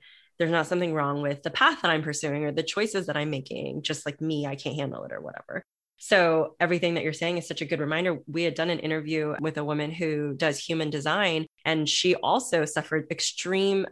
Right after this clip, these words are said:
health challenges from pursuing a career that wasn't aligned with her,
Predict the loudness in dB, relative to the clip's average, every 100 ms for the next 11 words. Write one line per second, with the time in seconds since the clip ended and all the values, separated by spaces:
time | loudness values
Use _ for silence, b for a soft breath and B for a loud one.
0 | -4 0 0 0 -2 0 0 -4 -6 -6
1 | -8 -8 -4 -2 -2 -4 -4 -4 -2 -2
2 | -4 -4 -4 -4 -4 -4 -4 -6 -8 -8
3 | -6